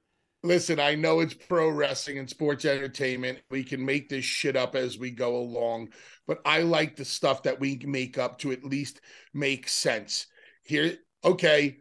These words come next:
Roman Reigns was smart enough to negotiate something a long time ago in which if he became, if and when he became champion, he would only have to defend it so many times. We've thrown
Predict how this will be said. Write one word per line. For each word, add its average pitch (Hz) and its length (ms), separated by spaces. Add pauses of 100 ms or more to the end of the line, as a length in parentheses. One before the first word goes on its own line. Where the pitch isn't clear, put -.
Roman 175 420
Reigns 175 440
was 175 160
smart 160 420
enough 151 340
to 160 120
negotiate 151 840
something 139 380
a 135 80
long 143 480
time 156 340
ago 127 400 (300)
in 160 180
which 151 380
if 226 240
he 214 180
became, 165 680
if 190 220
and 196 220
when 180 160
he 165 160
became 156 480
champion, 127 580 (340)
he 185 120
would 175 100
only 190 280
have 170 220
to 170 80
defend 147 520
it 127 180 (300)
so 185 340
many 165 240
times. 123 480 (180)
We've 185 240
thrown 175 520